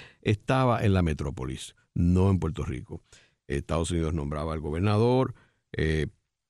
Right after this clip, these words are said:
y los funcionarios importantes, y no es hasta que el presidente Harry S. Truman se aprueba la ley del gobernador electo en el cuarenta y siete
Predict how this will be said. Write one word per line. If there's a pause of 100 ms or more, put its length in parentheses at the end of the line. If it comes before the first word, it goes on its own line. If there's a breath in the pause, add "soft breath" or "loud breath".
(520)
y
los
funcionarios
importantes,
y
no
es
hasta (320)
que
el
presidente
Harry
S.
Truman (420 soft breath)
se
aprueba
la
ley
del
gobernador
electo (100)
en
el
cuarenta
y
siete